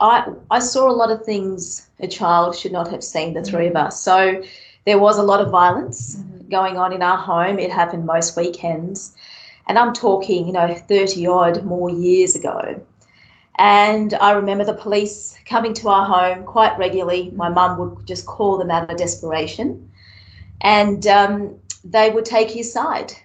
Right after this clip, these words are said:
Speaker 1: There was no, we didn't know anything about domestic violence. It's like, my mother was mad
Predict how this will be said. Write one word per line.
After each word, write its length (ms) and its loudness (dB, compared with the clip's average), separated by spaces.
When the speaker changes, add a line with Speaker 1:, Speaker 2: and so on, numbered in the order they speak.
Speaker 1:
There 200 0
was 220 0
no, 420 6
we 80 -2
didn't 200 -4
know 160 0
anything 160 -4
about 340 -4
domestic 460 -6
violence. 480 2
It's 200 -12
like, 340 -2
my 160 4
mother 260 0
was 200 -8
mad 440 -4